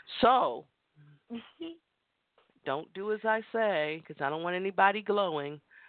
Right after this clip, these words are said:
Speaker 2: Okay.
Speaker 1: So,
Speaker 2: Gotta go
Speaker 1: but
Speaker 2: through it. Gotta get
Speaker 1: Yes. Gotta go through it. Gotta go through it.
Speaker 2: Mm-hmm.
Speaker 1: Gotta go through it, but when you go through it, go through it with intent.
Speaker 2: That's it. And wh-, a-, and the new day, a-, and that'll be,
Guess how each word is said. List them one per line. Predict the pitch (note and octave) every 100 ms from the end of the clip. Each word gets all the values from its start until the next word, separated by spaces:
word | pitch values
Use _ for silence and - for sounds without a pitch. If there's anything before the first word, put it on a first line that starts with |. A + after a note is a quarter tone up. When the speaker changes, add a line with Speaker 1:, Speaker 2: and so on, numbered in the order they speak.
| - _ _ _
Speaker 2:
Okay. | A2+ - _ C#3+ B2+ _ _ _ -
Speaker 1:
So, | - - - E3+
Speaker 2:
Gotta | G3+ G3
go | F#3+ F#3
Speaker 1:
but | E3+ D#4+
Speaker 2:
through | F3
it. | A2 - _ -
Gotta | D#3+ D#3
get | B2 C3 _ _ _ -
Speaker 1:
Yes. | D#3 C#3+ _ - - - -
Gotta | D#4+ C#4+
go | C#4 B3+ -
through | G#3 -
it. | - - -
Gotta | - A3 G#3
go | F#3+
through | - -
it. | - - - _ _ -
Speaker 2:
Mm-hmm. | - - A#2
Speaker 1:
Gotta | G3 A#3+
go | C4 G#3 -
through | G3+ G3
it, | F#3+ -
but | E3
when | F3
you | E3+
go | E3 F#3 G#3+ -
through | F#3
it, | F3 -
go | F3 F3+
through | F3 E3
it | D3+ D#3
with | D#3+
intent. | D#3 D3 - C#3 - - - _ _ _ _ _ _ _ _ - -
Speaker 2:
That's | G2+ G2 -
it. | G#2+ - - _ _ _ _ _ _ _ _ _ _ _ _ _ _ -
And | A#2 A2+
wh-, | A#2 -
a-, | A#2+ A#2
and | A#2+
the | A#2+
new | B2 C#3+
day, | C#3 A#2 F2 -
a-, | C3 A2
and | A#2+
that'll | B2+ C3
be, | B2 C3+